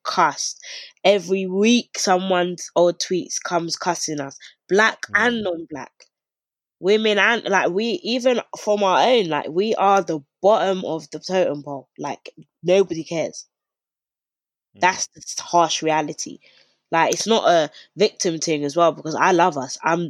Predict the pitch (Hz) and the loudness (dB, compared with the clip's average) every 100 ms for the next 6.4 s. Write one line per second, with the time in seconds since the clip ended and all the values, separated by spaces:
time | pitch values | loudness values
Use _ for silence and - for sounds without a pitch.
0 | - 165 175 165 151 - 156 160 180 - | 0 0 2 0 0 -6 -8 -2 0 0
1 | 170 160 160 196 202 196 185 185 202 185 | 0 0 -2 -2 -2 -4 -4 -6 -2 0
2 | 180 - - - 202 202 185 180 190 196 | 0 -4 -10 -10 -6 -4 -2 -2 -4 -6
3 | 185 180 190 180 175 147 - 165 - 165 | -4 -2 0 0 0 0 0 -2 0 0
4 | 160 165 220 214 156 165 - - - _ | 2 2 2 -2 -4 -6 -10 -20 -20 _
5 | _ - 165 143 143 170 156 - 143 - | _ -6 -6 -6 -8 -4 -4 -4 -10 -4
6 | - 196 175 | 2 2 2